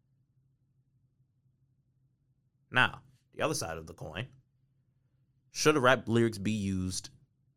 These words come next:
to incarcerate people? Yes and no, and I'll explain, in my opinion. If somebody committed a crime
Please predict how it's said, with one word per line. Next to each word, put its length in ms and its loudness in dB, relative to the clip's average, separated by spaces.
to 140 -8
incarcerate 520 -2
people? 260 -16
Yes 260 2
and 240 -2
no, 80 -14
and 120 -8
I'll 80 -6
explain, 340 -14
in 140 -10
my 140 -6
opinion. 320 -16
If 120 -8
somebody 300 2
committed 360 4
a 40 4
crime 340 -4